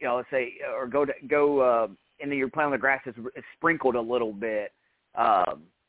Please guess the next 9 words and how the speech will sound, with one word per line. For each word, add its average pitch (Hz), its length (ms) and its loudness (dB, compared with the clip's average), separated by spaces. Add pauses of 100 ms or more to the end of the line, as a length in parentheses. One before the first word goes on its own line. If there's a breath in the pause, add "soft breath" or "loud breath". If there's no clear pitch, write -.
(140)
the 135 160 0 (100)
traction 156 520 -2
you 123 80 -4
gotta 117 260 0 (100)
fight 135 240 0
now 117 220 2
with, 107 460 0
and, 104 340 -6
uh, 101 300 -2